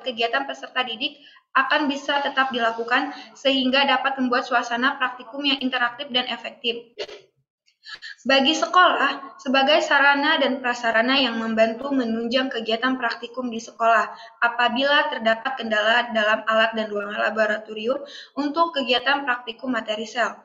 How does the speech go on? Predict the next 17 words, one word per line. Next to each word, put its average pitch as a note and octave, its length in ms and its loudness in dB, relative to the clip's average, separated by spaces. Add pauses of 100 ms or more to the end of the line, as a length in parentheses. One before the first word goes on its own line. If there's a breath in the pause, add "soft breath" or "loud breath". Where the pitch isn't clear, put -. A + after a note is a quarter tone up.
(280 soft breath)
serta D4+ 400 2
menjadi B3+ 320 2
motivasi D4 640 -2
bagi, A#3+ 400 -2 (240)
bagi A#3+ 240 0
sekolah C4 480 2
untuk C4 160 -2
mengembangkan A#3+ 720 0
kegiatan A#3+ 320 -4
praktikum C4 480 -6
yang B3+ 160 0
lebih A#3 240 -4
kreatif. A3 560 -4 (2250 loud breath)
Selanjutnya, D4+ 640 2
kajian C4+ 480 2
penelitian C4+ 400 2
relevan. B3+ 640 2